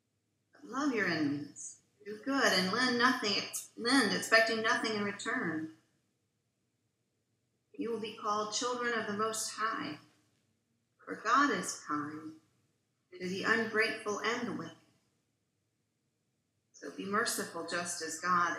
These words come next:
is merciful. Jesus is turning things upside down,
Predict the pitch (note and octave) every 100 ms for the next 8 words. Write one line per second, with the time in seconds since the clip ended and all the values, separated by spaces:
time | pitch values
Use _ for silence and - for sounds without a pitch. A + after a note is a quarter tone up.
0 | D#3 D3+ D3 - E3+ F3+ - - _ _
1 | _ _ _ _ _ _ _ _ _ _
2 | _ _ _ _ _ _ _ _ _ _
3 | _ _ _ _ _ _ _ _ _ _
4 | _ _ - G#3 G#3+ G#3 G3+ - - F3
5 | E3+ - - C4+ B3+ B3 B3 A#3 A3+ A3
6 | G#3 G3 - - G3 F3+ F3+ F#3 F#3 F3+
7 | F3+